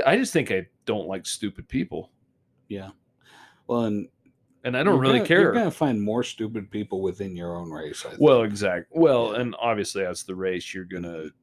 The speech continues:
Speaker 1: you know, have the most correspondence with. But,
Speaker 2: Yeah.
Speaker 1: um, my other problem is, and so I don't care. I don't like stupid people, no matter your color, creed, r-, you know, whatever it
Speaker 2: Speaking of
Speaker 1: is.
Speaker 2: stupid people, I am amazed, like, shocked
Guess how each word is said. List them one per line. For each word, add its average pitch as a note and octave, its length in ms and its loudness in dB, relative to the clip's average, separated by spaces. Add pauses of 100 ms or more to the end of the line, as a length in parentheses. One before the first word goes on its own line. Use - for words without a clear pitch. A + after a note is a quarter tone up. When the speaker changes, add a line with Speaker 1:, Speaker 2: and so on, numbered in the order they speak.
(460)
Speaker 1:
you G#2+ 100 -14
know, F#2+ 120 -12
have G#2 200 -4
the G2 80 -14
most F#2+ 260 -10
correspondence F#2+ 800 -4
with. D#2 260 -8
But, F#2 160 -2 (580)
Speaker 2:
Yeah. G2+ 220 0
Speaker 1:
um, F#2 240 -8 (1400)
my B2+ 240 2
other A#2 180 4
problem B2 400 4
is, A2 260 0
and B2+ 200 -2
so C#3 180 2
I B2 100 6
don't C#3+ 160 0
care. G2+ 280 0
I A2 80 0
don't A2+ 160 0
like G#2+ 160 -2
stupid - 360 -10
people, F#2 280 -10
no F2+ 100 -10
matter G#2 300 -2
your E2 140 -8
color, F2 500 -8 (480)
creed, F#2+ 520 -8
r-, F#2 140 -12 (220)
you G#2+ 160 -10
know, F2+ 340 -10 (120)
whatever B2 360 4
it D3+ 40 2
Speaker 2:
Speaking A2 120 -2
of E2+ 60 -6
Speaker 1:
is. F#2+ 60 -10
Speaker 2:
stupid G2 320 -6
people, G#2+ 380 -8
I B2+ 100 -4
am B2+ 180 2
amazed, G#2 720 -6
like, F#2+ 280 -8
shocked - 800 -6